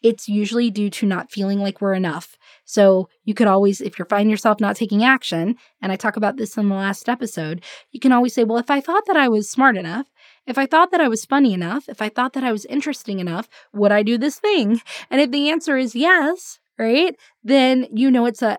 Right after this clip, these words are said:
an enoughness issue. And so this, when you show up as the person who you wanna be, you know, "I'm doing what I can. I'm a hundred percent successful.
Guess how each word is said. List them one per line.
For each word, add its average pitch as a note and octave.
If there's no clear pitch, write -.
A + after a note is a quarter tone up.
an A3
enoughness A3
issue. -
And B3
so C4+
this, F4+
when A#3
you A3
show D#4
up D4+
as C4+
the B3+
person C4
who A3+
you A3+
wanna G#3
be, G#3+
you B3+
know, A#3
"I'm D#4+
doing F4
what E4
I B3+
can. E4+
I'm C#4+
a D#4+
hundred A#3+
percent C4
successful. A3+